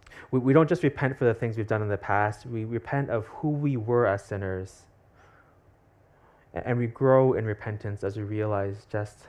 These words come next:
how sinful we were. We, we look at our past life before knowing Christ, and we see more and more how blind and foolish we were, how our, our direction in life really was one of destruction.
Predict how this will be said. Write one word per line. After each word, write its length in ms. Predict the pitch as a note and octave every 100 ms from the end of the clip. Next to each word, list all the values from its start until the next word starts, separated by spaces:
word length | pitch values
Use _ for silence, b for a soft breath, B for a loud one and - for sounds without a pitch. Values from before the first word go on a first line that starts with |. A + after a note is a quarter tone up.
| -
how 160 | -
sinful 640 | G#2 - F#2+ F#2+ G2+ F#2+ G2 _ _ _ _ -
we 140 | G2+
were. 340 | G2 F#2 F#2+ - _ _ _ _ _ _ _ - _ - B B
We, 80 | B2+
we 220 | B2+ C3
look 200 | C3 D3 -
at 80 | B2+
our 100 | B2
past 460 | - A#2 A2+ -
life 320 | A#2+ A2 G#2+
before 300 | G#2+ G2+ B2
knowing 260 | A#2 A2 G2+
Christ, 560 | - G2+ G2+ G2+ - - B B B
and 120 | - A2+
we 60 |
see 220 | A2 -
more 240 | A#2 A#2 B2+
and 80 | A2+
more 180 | A2
how 200 | G2 G#2+
blind 380 | G#2+ A2 G2+ G2+
and 120 | G2
foolish 400 | - G2+ G2 F#2
we 60 | F#2
were, 180 | F#2+ F#2
how 220 | - A#2
our, 280 | G#2 A2 -
our 240 | A#2 A2+ -
direction 460 | A#2+ A#2 A#2 - A2
in 120 | G2
life 200 | G2 F#2
really 240 | A2+ A2
was 300 | G#2 G#2 G2+
one 340 | G#2+ F#2+ F#2 G#2 B B
of 280 | - G2 G2
destruction. 720 | G2 - F#2+ F2+ - F#2+ G2